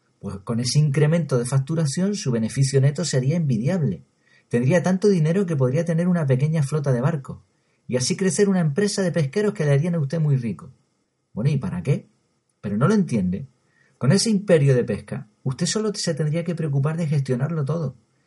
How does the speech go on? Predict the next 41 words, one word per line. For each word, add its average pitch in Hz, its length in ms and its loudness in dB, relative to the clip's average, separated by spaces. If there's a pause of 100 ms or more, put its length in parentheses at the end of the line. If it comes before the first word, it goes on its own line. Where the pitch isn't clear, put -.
(200)
Tendría 190 400 4
todo 214 200 4
el 180 100 2
tiempo 175 300 0
del 139 120 4
mundo 135 380 2 (340)
para 135 160 2
hacer 196 200 2
lo 214 120 0
que 151 140 0
quiera. 135 360 0 (120)
No 143 140 0
tendría 170 300 0
que 180 100 -2
madrugar, 113 540 0
podría 117 300 0
desayunar 147 500 0
cada 143 220 0
día 143 180 0
con 143 120 0
su 135 140 -4
familia, 117 520 -2 (460)
podría 117 300 0
acompañar 143 420 2
a 156 60 -2
los 139 140 2
niños 147 280 2
al 107 140 -2
cole, 135 280 -2
jugar 123 320 -4
con 143 140 0
ellos 151 200 0
por 135 140 -4
la 104 140 -4
tarde, 131 340 -4 (400)
tocar 139 300 0
la 180 120 -2
guitarra 151 380 -2
con 135 140 2
sus 123 220 -6
amigos". 110 360 -4